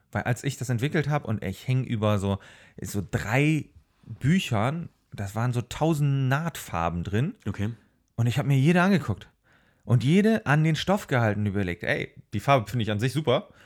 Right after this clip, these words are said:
Speaker 1: aber passt sie auch zu dem Stoff?“
Speaker 2: Mhm.
Speaker 1: Weil wir haben ja auch unterschiedliche. Also, ähm, ich glaub, zwischen, äh,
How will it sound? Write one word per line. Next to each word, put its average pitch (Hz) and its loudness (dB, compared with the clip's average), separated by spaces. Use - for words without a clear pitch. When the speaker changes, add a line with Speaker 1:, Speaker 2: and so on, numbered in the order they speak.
Speaker 1:
aber 110 4
passt - 2
sie 123 -2
auch 107 4
zu - 0
dem 101 4
Stoff?“ - -2
Speaker 2:
Mhm. 107 -4
Speaker 1:
Weil 117 2
wir 117 4
haben 127 4
ja 120 6
auch 104 2
unterschiedliche. 110 0
Also, 101 2
ähm, 98 2
ich - -14
glaub, - -4
zwischen, 117 0
äh, 95 -2